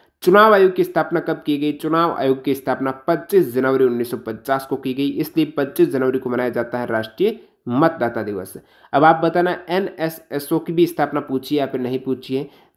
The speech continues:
तो दोनों की स्थापना उन्नीस सौ पचास में हुई है, चुनाव आयोग और एनडब्ल्यूएसओ, एनडब्ल्यूएसओ यानी नेशनल सैंपल सर्वे ऑफिस।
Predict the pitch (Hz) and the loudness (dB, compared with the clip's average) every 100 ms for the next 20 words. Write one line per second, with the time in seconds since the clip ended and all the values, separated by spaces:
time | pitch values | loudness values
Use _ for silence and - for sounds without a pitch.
0 | - 120 127 156 165 170 170 156 156 135 | -2 2 4 4 4 2 2 -2 0 -2
1 | 135 135 127 110 147 143 139 139 143 139 | -2 -4 -6 -2 -2 0 0 2 2 2
2 | 131 139 131 131 135 120 123 - 127 127 | 0 2 4 2 2 0 -2 -2 -4 -4
3 | 127 131 131 139 - 147 165 175 165 160 | -2 -4 -4 -4 -2 0 2 2 0 0
4 | 143 143 131 135 139 135 139 139 143 143 | -2 0 -2 -2 -6 -6 -6 -4 -4 -6
5 | 123 113 131 - 117 117 113 107 - | -4 -2 -2 -2 -6 -6 -6 -8 -10